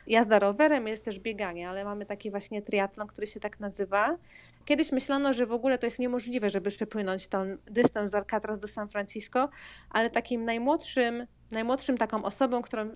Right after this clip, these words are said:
której się to udało, był ośmiolatek właściwie,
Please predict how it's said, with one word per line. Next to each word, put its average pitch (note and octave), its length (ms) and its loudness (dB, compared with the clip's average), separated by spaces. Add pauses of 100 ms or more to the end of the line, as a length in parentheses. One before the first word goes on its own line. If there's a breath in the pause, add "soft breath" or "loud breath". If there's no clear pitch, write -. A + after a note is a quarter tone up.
której A3 240 -2
się G#3+ 140 -6
to G#3 140 -2
udało, A3 500 2
był A3 180 2
ośmiolatek G#3 680 -2
właściwie, F3 520 -6